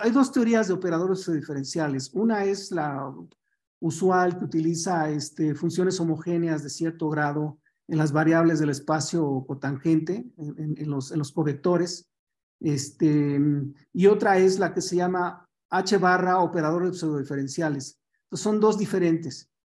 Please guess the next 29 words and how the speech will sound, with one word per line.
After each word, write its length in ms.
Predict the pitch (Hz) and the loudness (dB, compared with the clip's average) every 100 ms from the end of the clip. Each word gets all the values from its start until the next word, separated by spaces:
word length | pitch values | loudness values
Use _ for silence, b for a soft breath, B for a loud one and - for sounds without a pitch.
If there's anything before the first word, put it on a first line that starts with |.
| _ _ - | _ _ -6
Este, 800 | 160 151 - 180 160 156 160 - | -4 -4 -2 4 6 6 4 2
y, 0 | |
y 760 | 175 170 170 175 170 165 - - | 0 0 0 -2 -2 -4 -8 -2
en 100 | 180 | 0
la 140 | 175 | 2
que 80 | 226 | 0
es 100 | 220 | 2
más 240 | 226 226 | 0 0
usual, 500 | 220 - 202 185 220 - _ _ _ _ - | -4 -2 0 0 -2 -12 _ _ _ _ -10
donde 160 | 147 | -8
podemos 220 | 135 180 | -2 -2
tomar 240 | 185 180 175 | -2 -2 -2
H 180 | 175 180 | -4 -2
barra 220 | 170 175 | 0 0
igual 240 | 170 175 | 0 0
a 40 | 170 | 0
uno, 400 | 175 175 226 - _ _ | 0 -2 -6 -16 _ _
si 160 | - 160 | -12 -2
tomamos 360 | 196 247 247 | 2 4 2
el 100 | 220 | 0
símbolo 400 | - 233 233 214 | 0 2 4 2
principal, 540 | 196 180 185 185 196 - | 2 0 -2 0 0 2
el 80 | 196 | -2
símbolo 400 | - 233 233 208 | 0 0 0 0
principal 420 | 196 180 202 202 | -4 -4 -4 -2
nomás 300 | 202 202 196 | 0 -2 -2
viene 200 | 196 190 | -2 0
de 100 | 170 | 0
aquí. 400 | 165 185 151 | -2 -6 -8